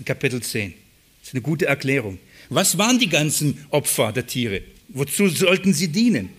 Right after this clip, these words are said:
Kapitel zehn, Vers eins. „Denn das Gesetz ein Schatten der zukünftigen Güter, nicht der Dinge Ebenbild selbst hat.“ Das Gesetz ist nicht das Eigentliche. Es ist nur ein Schatten. Ein Schatten von was?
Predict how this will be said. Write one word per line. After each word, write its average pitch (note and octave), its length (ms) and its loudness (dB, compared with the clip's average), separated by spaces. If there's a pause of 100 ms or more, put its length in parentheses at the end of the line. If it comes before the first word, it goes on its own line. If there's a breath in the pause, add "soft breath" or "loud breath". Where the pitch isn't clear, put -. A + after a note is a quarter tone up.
(540 soft breath)
Kapitel D3 340 -2
zehn, C#3+ 260 2
Vers C3 240 -4
eins. F#2+ 400 -12 (560 loud breath)
„Denn D3+ 160 6
das C#3 220 2
Gesetz D3 460 2
ein C#3 240 0
Schatten G3 440 2
der F#3+ 160 4
zukünftigen D#3 720 -2
Güter, A#2+ 400 0 (800 loud breath)
nicht A#3+ 380 6
der B3 80 6
Dinge G3+ 380 6
Ebenbild D#3+ 520 4
selbst C#3 360 0
hat.“ F#2+ 200 -6
Das D3 160 0
Gesetz F3 420 2
ist - 300 0
nicht G3 120 2
das F3 120 -4
Eigentliche. D3 600 -2 (280 loud breath)
Es D#3+ 240 2
ist - 280 0
nur D3+ 220 0
ein F3+ 140 -2
Schatten. - 420 -4 (1120 soft breath)
Ein C#3 120 4
Schatten F#3+ 300 4
von A3 240 2
was? E3+ 240 0